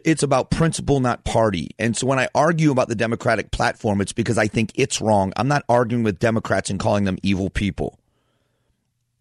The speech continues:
I believe they're well-intentioned. I can't, you know, my, my uncles were Teamsters, for crying out loud, when I was a little boy. So you know what kind of a family I came from. Everybody in that family, my entire family, all my cousins,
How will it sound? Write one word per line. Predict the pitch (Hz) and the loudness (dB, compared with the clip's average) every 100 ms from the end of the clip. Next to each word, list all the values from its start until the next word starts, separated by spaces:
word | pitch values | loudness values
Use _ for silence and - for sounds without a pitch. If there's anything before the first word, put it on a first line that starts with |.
| - | -2
I | 123 | 0
believe | 143 147 | 2 4
they're | 135 127 | 4 4
well-intentioned. | 123 135 127 104 127 135 92 80 | 4 4 2 2 2 2 0 0
I | 117 | 0
can't, | - 110 | 0 -2
you | 127 | 0
know, | 113 | 2
my, | 131 - | 0 0
my | 123 156 | 0 2
uncles | 143 196 135 117 | 2 2 2 2
were | 117 110 | 0 0
Teamsters, | 165 202 - 117 71 - - _ _ _ _ _ _ _ _ _ - | 2 2 2 0 -2 -10 -18 _ _ _ _ _ _ _ _ _ -6
for | 117 | 0
crying | 131 117 | 2 2
out | 110 - | 2 2
loud, | 104 90 | 2 4
when | 101 | 2
I | 120 | 2
was | 107 | 2
a | 117 | 2
little | 113 | 2
boy. | 90 104 76 - _ _ _ _ _ _ _ - | 4 2 2 -4 _ _ _ _ _ _ _ -4
So | - 135 120 | 2 4 4
you | 123 165 | 4 4
know | 170 | 4
what | 190 139 | 4 0
kind | 127 | -2
of | 117 | -2
a | |
family | - 131 120 127 | 0 0 2 0
I | 190 | 2
came | 123 101 | 0 -2
from. | - 90 | -2 -2
Everybody | 156 196 214 190 | 0 2 2 4
in | |
that | 175 165 | 2 2
family, | 165 131 95 | 0 0 0
my | 90 143 | 0 0
entire | 139 113 196 202 | 0 2 4 2
family, | 143 160 151 101 | 2 2 2 2
all | 107 196 | 2 4
my | 220 | 4
cousins, | 180 185 110 101 - | 4 2 2 -2 -8